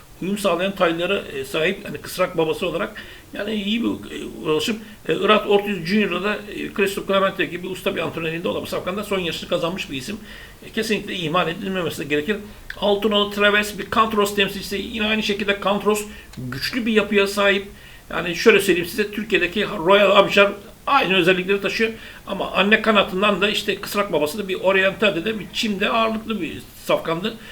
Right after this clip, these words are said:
Yani, e, güzel bir eşleşim, e, yine güzel bir performans. Bence yine burada da etkili koşacak bir isim. Dokuz nolu Saramia, bir English Channel temsilcisi, anne de Arti Chiller temsilcisi.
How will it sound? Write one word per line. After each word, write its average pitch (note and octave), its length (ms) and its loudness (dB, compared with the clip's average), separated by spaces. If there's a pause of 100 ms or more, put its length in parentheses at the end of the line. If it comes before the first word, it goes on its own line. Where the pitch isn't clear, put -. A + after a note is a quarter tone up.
(240)
Yani, - 220 -4
e, F#3+ 300 -4
güzel F3+ 420 0
bir F3+ 160 -4
eşleşim, F3+ 460 -2 (500)
e, E3 40 -8
yine F#3+ 280 0
güzel E3+ 320 4
bir F#3+ 60 -2
performans. F3+ 640 2 (120)
Bence F3 300 0
yine F#3 300 0
burada E3 180 -2
da D#3+ 60 -4
etkili - 380 -6 (100)
koşacak - 440 -4
bir E3 80 -8
isim. A3+ 280 -4 (140)
Dokuz G3+ 320 0
nolu G3+ 420 4 (380)
Saramia, G#3 720 6 (140)
bir G3 120 -2
English G3+ 360 -2
Channel G3+ 260 6
temsilcisi, F#3+ 680 0 (120)
anne F3 280 0
de E3+ 220 -2
Arti - 360 -2
Chiller G3+ 420 0
temsilcisi. F#3 440 0